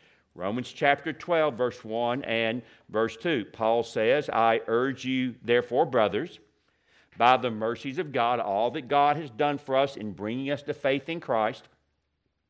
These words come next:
present your bodies as a living sacrifice, holy and acceptable to God, which is your spiritual worship." All right, so far so good.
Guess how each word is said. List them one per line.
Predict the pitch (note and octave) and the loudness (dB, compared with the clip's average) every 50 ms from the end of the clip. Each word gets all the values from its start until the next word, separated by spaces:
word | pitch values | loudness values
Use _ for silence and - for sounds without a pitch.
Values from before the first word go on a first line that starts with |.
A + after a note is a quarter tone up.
| _ _ _ _ _ | _ _ _ _ _
present | - D3+ A#2 A#2+ D#3+ E3+ E3 E3+ | -2 0 2 2 2 0 0 0
your | F#3 G3 E3 | -2 2 6
bodies | F#3 F#3+ F#3+ F#3+ F3+ C#3+ A2+ - - | 6 8 8 6 4 2 -2 -4 -2
as | - B2+ B2+ A#2+ B2+ | 0 0 0 2 2
a | C3+ C3 C#3+ C#3 - - _ _ _ _ - | 2 2 2 0 -4 -12 _ _ _ _ -6
living | G#2 G#2+ A2 G#2+ B2+ D3+ D3 | -2 0 0 0 0 -4 -6
sacrifice, | - - F#3 F3 E3+ E3+ - C#3 A#2 - - A#2 G#2 F#2 E2 - - - | 0 4 4 6 6 4 0 -4 -6 -4 -2 0 0 0 -2 -6 -10 -6
holy | A#2 A#2+ B2 B2+ C3+ D3+ D#3 | -2 -2 -2 -2 -2 -4 -6
and | D#3 | -6
acceptable | E3+ E3 - - - D#3+ D3 C#3+ D3 - D3 C#3+ C#3+ | -6 -8 -12 -6 -2 0 0 0 -2 -4 -6 -4 -4
to | E3 F3+ | -4 -4
God, | D3+ A#2+ A2 G#2 F#2 F2 F2+ G#2 A#2 A#2 - _ _ _ _ _ _ _ - | 0 0 2 2 2 0 -2 -4 -8 -12 -18 _ _ _ _ _ _ _ -12
which | A2+ - - | -10 -6 -2
is | B2 C3 C3+ B2 - | -2 -2 -2 -2 -4
your | D#3 D3+ | -6 -6
spiritual | - - - C3+ A#2+ A#2 A#2 A#2 - D#3 D3+ D3 | -8 -8 -4 -2 -2 -2 -2 -4 -6 -6 -2 2
worship." | D#3 E3 E3+ E3 - - F#2+ E2 - | 4 6 4 4 2 -4 -10 -10 -10
All | F#2+ F2 D#2+ D#2+ | -10 -10 -6 -4
right, | F#2 A2+ B2 - - | -4 -4 -4 -6 -8
so | - G#2+ F#2+ | -8 -8 -6
far | - - G#2+ A2+ B2 | -2 0 2 2 0
so | - - D3 C#3+ | 0 -4 -6 -4
good. | C#3 F#3+ F#3+ C3+ - | -2 0 0 0 0